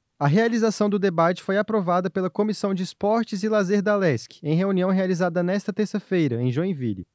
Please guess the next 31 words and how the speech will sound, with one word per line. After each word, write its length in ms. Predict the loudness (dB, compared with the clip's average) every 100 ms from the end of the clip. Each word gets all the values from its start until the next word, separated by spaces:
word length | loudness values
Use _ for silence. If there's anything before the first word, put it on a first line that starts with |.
| _
A 100 | 0
audiência 440 | 0 2 0 0 0
deverá 320 | 0 2 0
ter 160 | 0
a 60 | -4
participação 600 | -2 -6 -6 -6 -4 -2
de 120 | -4
parlamentares 840 | -2 -2 0 -2 0 2 2 -2 -6
e 60 |
de 100 | -2
representantes 720 | 0 0 -2 -2 -2 -2 -2
de 120 | -2 -4
entidades 520 | -4 -2 2 2 0
ligadas 380 | -4 -2 -2 -2
ao 80 |
esporte 400 | -4 -2 0 0
catarinense. 680 | -4 -6 -4 -2 -2 -6 -14 _ _ _ -2
A 100 | 0
iniciativa 540 | 2 0 0 0 0
é 40 |
do 80 | 2
presidente 520 | 2 2 2 0 0
do 80 | -2
colegiado, 680 | 2 2 4 6 4 4 0
deputado 500 | -4 -4 0 0 0
Fernando 360 | 0 0 -2
Krelin, 360 | -2 0 0 0
do 100 | 0
M 120 | 0
D 140 | 0 -2
B. 240 | 0 -2